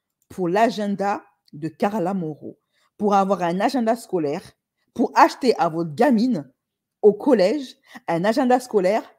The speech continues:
avec la tronche de Carla Moreau dessus,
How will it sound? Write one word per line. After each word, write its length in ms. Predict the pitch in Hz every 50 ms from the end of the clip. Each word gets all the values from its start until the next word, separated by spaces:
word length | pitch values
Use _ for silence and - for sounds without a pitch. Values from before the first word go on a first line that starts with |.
| _ _ - - - _
avec 300 | - 190 180 190 - -
la 160 | 180 147 156
tronche 600 | - - - - 240 247 262 330 320 - - - - _ _ _ -
de 120 | 170 185
Carla 400 | 185 - - 226 220 233 254 240
Moreau 320 | 226 226 196 185 214 214 175
dessus, 400 | 185 185 185 - - 123 -